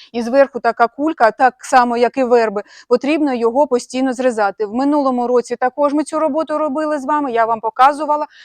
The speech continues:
допомагала сестрі, тому що, ну, е, маю час, маю можливість, бажання допомогти своїй сестрі,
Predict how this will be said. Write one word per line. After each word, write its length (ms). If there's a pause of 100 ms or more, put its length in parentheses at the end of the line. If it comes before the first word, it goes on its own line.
(120)
допомагала 640
сестрі, 420
тому 300
що, 220 (300)
ну, 260
е, 300
маю 340
час, 420
маю 300
можливість, 600
бажання 500
допомогти 560
своїй 360
сестрі, 440